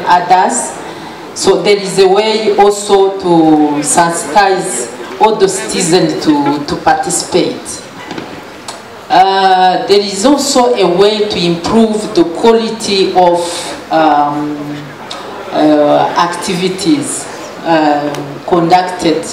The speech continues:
within, uh, Umuganda, because, um, it is observed, for example, that environmental committees are not,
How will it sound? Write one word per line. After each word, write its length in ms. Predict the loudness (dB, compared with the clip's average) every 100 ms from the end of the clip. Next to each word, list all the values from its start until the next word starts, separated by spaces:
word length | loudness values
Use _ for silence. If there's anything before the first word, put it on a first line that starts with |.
| -8 -2
within, 500 | 0 0 0 0 -2 -6 -10 -12 -14 -14 -12 -4
uh, 360 | 0 0 0
Umuganda, 840 | 0 0 0 0 0 0 2 0 -2 -8 -8 -8 -12 -14 -14 -6
because, 840 | -4 0 0 2 2 0 -2 -6 -4
um, 640 | 0 2 2 2 0 -2 -4 -8 -12 -10 -10 -10 -12 -16 -16 -8 -6
it 180 | -2 -2
is 160 | 0 2
observed, 580 | 0 0 2 2 2 -4 -2
for 180 | 0
example, 540 | 2 2 0 0 0 0
that 360 | 2 0 0 -6 -8 -4
environmental 680 | 0 2 2 0 0 0 2
committees 640 | 2 0 -4 -2 0 2 2
are 320 | 0 0 2
not, 320 | 2 2